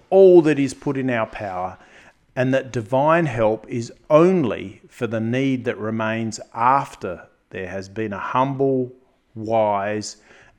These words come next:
and loving employment of the means already in our hand.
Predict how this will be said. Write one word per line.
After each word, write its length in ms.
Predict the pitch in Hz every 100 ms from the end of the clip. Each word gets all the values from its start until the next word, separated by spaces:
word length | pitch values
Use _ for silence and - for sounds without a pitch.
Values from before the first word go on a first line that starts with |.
| -
and 420 | 113 113 107 117
loving 320 | 135 156 165
employment 640 | 156 147 - 135 127 131 135
of 200 | 113 110
the 60 |
means 640 | 107 113 147 151 139 131 120
already 680 | - 156 143 135 123 120
in 120 | 113
our 180 | 113 110
hand. 480 | 107 101 92 87